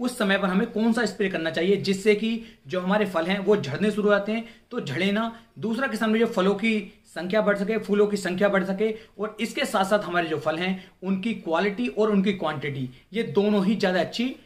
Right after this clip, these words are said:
बन करके आए। क्योंकि किसान भाइयों, जितनी ज़्यादा quality हमारी फल की आएगी, हमारी product की आएगी, उतनी ज़्यादा demand market में हमारी वस्तु की रहती है, हमारी फलों की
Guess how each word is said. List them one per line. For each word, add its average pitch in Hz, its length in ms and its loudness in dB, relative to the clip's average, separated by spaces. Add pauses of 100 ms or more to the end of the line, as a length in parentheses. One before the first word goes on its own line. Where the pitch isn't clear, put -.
(200)
बन 165 120 -6
करके 151 240 -6
आए। 143 280 -6
क्योंकि 220 260 -4
किसान 226 260 0
भाइयों, 240 160 2
जितनी 220 300 -4
ज़्यादा 208 200 2
quality 165 400 0 (340)
हमारी 180 280 -2
फल 180 200 -2
की 185 140 0
आएगी, 170 380 0
हमारी 175 440 0 (320)
product 180 300 -6
की 185 140 -4
आएगी, 180 420 -4 (100)
उतनी 214 220 -4
ज़्यादा 190 200 4
demand 160 400 -4 (280)
market 185 420 -2
में 220 180 -2
हमारी 170 320 0
वस्तु 170 280 -6
की 170 60 -4
रहती 151 260 -2
है, 196 80 2
हमारी 170 240 -2
फलों 139 260 -2
की 233 140 -4